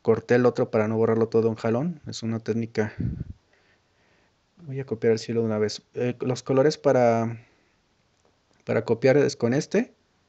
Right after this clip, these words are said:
Le ponen aquí. ¿Por qué le voy a copiar? Porque el cielo azul lo ocupo poner el mismo color. Entonces, por eso. Imagen, escala de la imagen. Le ponemos otra vez ciento veintiocho.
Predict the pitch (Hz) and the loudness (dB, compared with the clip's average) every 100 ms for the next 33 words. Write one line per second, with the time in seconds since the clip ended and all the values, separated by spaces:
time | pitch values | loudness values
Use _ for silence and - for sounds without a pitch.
0 | _ _ _ _ - 120 117 113 110 165 | _ _ _ _ -12 -4 -2 -2 -4 -4
1 | 220 _ _ _ _ _ _ _ _ _ | -4 _ _ _ _ _ _ _ _ _
2 | _ _ _ _ _ _ _ - 107 135 | _ _ _ _ _ _ _ -8 2 6
3 | 135 139 135 131 143 135 127 117 113 135 | 8 8 6 2 0 -2 -2 -4 0 2
4 | 127 127 143 131 120 117 110 110 - 113 | 4 2 2 0 0 -2 -6 -6 -4 -2
5 | 113 117 117 135 123 - _ _ _ 107 | -2 -2 2 2 2 -4 _ _ _ -10
6 | 110 107 - 110 104 - _ _ _ _ | -10 -8 -2 -2 -2 -12 _ _ _ _
7 | _ _ _ _ 113 123 131 - 139 139 | _ _ _ _ -8 -6 -8 -8 -6 -4
8 | 143 143 - 107 107 98 107 131 160 - | -6 -8 -4 -2 0 -2 -2 -2 -2 -4
9 | 139 139 147 - _ _ _ _ 127 - | -6 -4 -6 -10 _ _ _ _ -18 -8
10 | 110 113 120 113 110 - 110 107 107 123 | -6 -6 -6 -6 -6 -6 -8 -6 -6 0
11 | 139 - 123 | 0 0 -6